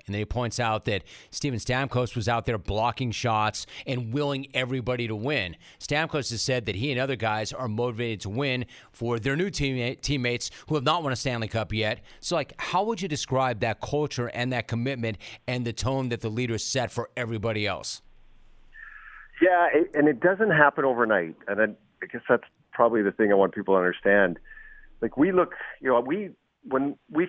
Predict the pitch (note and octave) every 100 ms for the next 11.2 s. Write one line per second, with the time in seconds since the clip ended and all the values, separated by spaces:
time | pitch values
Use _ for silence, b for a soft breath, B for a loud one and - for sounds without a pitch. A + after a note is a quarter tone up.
0 | - E3 - C#3+ C#3 A2+ A#2 B2 A#2 A2+
1 | - A#2+ A#2+ A#2+ A2 G#2+ G#2+ G#2 A2 A2
2 | G2 F#2+ - G#2+ G#2+ A#2+ B2 A2+ - A#2+
3 | A#2 A2+ A2 G2+ C3+ B2 A2+ - G#2+ A2
4 | G2+ G2+ - A2 G#2 G#2+ G2 - A2 A2
5 | G2+ _ _ A#2 - - E3+ F#3+ D#3+ B2+
6 | G2+ F#2+ E2 D2 B1 - _ b b -
7 | A2+ A2 A2 B2+ B2+ C#3+ B2 G2 A#2+ A#2+
8 | A#2+ A2 A2 G2+ G#2+ G#2+ - G#2+ G#2 F2+
9 | F2+ F2+ A#2 A#2 A2+ A2 G#2+ G2+ G#2+ G#2
10 | G#2 G2+ _ - - _ _ - A#2+ A#2
11 | A2+ G2